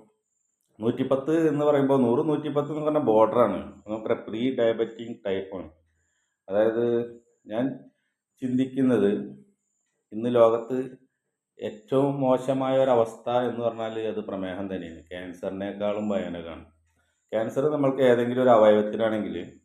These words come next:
പ്രമേഹം നമ്മളെ എല്ലാ അവയവത്തിനും ബാധിക്കുന്ന ഒരു രോഗാവസ്ഥയാണ്. അതുകൊണ്ട്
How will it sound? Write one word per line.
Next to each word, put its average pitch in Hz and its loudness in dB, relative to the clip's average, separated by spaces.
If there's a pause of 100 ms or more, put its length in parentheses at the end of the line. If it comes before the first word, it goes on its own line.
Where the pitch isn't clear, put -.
(1040)
പ്രമേഹം 104 0
നമ്മളെ 107 -2
എല്ലാ 90 0
അവയവത്തിനും 104 0
ബാധിക്കുന്ന 90 -4 (180)
ഒരു 87 -8 (1160)
രോഗാവസ്ഥയാണ്. 87 -4 (1600)
അതുകൊണ്ട് 101 0